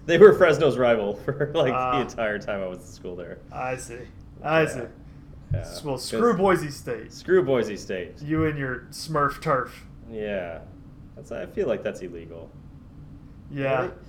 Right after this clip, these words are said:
Speaker 1: They, they wear blue uniforms. They have the blue turf.
Speaker 2: Yep.
Speaker 1: I feel like it's cheating.
Speaker 2: I actually saw a worse football field today, and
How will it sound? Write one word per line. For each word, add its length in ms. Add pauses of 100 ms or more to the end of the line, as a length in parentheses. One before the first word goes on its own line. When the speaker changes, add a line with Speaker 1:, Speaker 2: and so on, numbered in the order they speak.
(260)
Speaker 1:
They, 60
they 40
wear 160
blue 420
uniforms. 840
They 60
have 100
the 40
blue 280
turf. 500 (300)
Speaker 2:
Yep. 360 (560)
Speaker 1:
I 120
feel 180
like 100
it's 120
cheating. 480
Speaker 2:
I 140
actually 320
saw 580 (400)
a 100
worse 520
football 440
field 360
today, 520 (760)
and 440